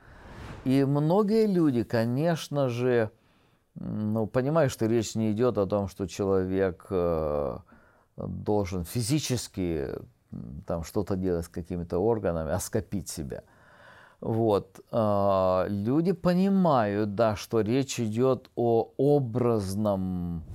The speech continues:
выражении радикальности борьбы с этим грехом, умертвите земные члены,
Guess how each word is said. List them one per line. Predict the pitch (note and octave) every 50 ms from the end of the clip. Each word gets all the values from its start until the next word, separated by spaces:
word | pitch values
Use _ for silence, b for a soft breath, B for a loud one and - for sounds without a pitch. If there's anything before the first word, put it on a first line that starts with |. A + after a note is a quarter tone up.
| - - - -
выражении | G#2+ A#2 A#2+ A2+ A2+ A2+ A2 F#2+ A2 C#3 D#3 E3+ E3+ E3+ D#3 D3
радикальности | C3+ B2 C3 B2+ A2+ A2+ A#2+ - - - C3 C3+ C#3 D3 D3 D3+ D3 C3+ - - - C#3 B2 -
борьбы | A2+ G#2+ G#2 B2 A#2+ A2+ G#2+ G2 G2+ G#2 A#2 A#2 A2+
с | G#2+ - -
этим | A#2 G#2 - - A2 G#2 F#2+
грехом, | G2+ G2+ G2+ F#2+ - - A2 F#2 D#2 - -
умертвите | - A2+ A2+ G#2+ G2+ F#2+ - - B2+ C3 B2 - A2+ G#2+
земные | G#2+ A2 G#2+ G#2+ A2 A2 G#2 G2
члены, | - - A#2 A2 F#2 D#2 C#2